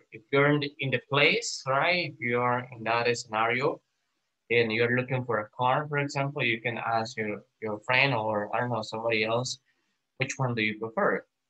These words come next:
You know that you're talking about cars. So it is not necessary to say, "Which car do you prefer?"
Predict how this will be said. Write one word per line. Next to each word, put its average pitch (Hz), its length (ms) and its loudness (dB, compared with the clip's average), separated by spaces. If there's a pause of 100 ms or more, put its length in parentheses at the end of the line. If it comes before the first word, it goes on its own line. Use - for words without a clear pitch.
(120)
You 117 100 2
know 131 140 0
that 156 100 0
you're 120 120 0
talking 107 280 -8
about 104 280 -12 (180)
cars. - 640 -4 (1000)
So 107 80 -2
it 113 100 2
is 117 160 -6
not 120 140 0
necessary 120 580 0
to 143 100 -16
say, 110 440 0
"Which 117 220 -8
car 110 220 2
do 110 80 0
you 107 180 -2
prefer?" 131 400 0